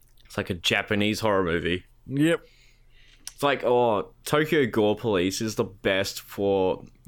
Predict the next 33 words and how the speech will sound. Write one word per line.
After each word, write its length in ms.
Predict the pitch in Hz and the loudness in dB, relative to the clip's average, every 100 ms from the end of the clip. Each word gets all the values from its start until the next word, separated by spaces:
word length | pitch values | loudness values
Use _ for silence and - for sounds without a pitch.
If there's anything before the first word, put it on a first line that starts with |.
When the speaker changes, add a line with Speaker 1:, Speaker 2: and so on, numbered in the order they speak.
| 127 | -10
Speaker 1:
Japanese 680 | 107 127 110 120 107 104 101 | -2 0 0 0 0 0 -4
visceral 600 | 95 117 - 107 107 101 | -2 -2 -2 0 0 0
blood 460 | 95 104 101 98 95 | -2 0 2 2 0
sprinklers. 880 | - - 104 98 - 80 85 - - - - - - _ _ _ - _ - | -4 -2 -2 -2 -2 -4 -4 -10 -16 -20 -20 -20 -20 _ _ _ -20 _ -4
Like, 300 | 147 135 - | 0 0 0
they, 140 | 160 147 | 2 2
it, 320 | - 170 147 | 2 0 2
there's 200 | 170 151 | 2 2
even 220 | 180 180 | 2 2
a 80 | 160 | 2
point 500 | - - 123 123 110 - | 0 0 2 2 0 0
in 480 | 127 123 117 113 - | 2 4 2 0 -2
Tokyo 360 | 123 117 123 107 | -2 0 0 0
Gore 280 | 113 110 | 2 0
Police 540 | 107 120 117 127 - - | 2 2 2 0 -6 -2
where 320 | 120 113 110 | 2 2 2
at 180 | 82 - | 0 -2
the 180 | 120 110 | 0 2
end 160 | 113 117 | 2 2
the 60 | |
big 320 | 95 117 98 | 2 0 0
baddie 440 | 107 104 110 127 127 - - _ | -2 0 0 0 -4 -16 -20 _
has, 240 | - 113 107 | -2 -2 0
like, 220 | 120 117 | 0 0
his 200 | 120 98 | -4 -2
legs 320 | 110 110 107 | 0 0 -2
cut 240 | - 120 123 | -2 2 2
off 360 | 131 131 - - - - - | 2 -2 -12 -20 -20 -14 -2
and 160 | 123 | 2
he 100 | 123 | 2
literally 760 | 110 120 131 170 180 175 175 175 | 2 2 4 4 4 4 2 0
jets 560 | 104 - 131 139 - - | -2 0 2 2 -2 0
around 840 | 139 131 127 120 113 104 110 | 2 4 4 2 2 2 0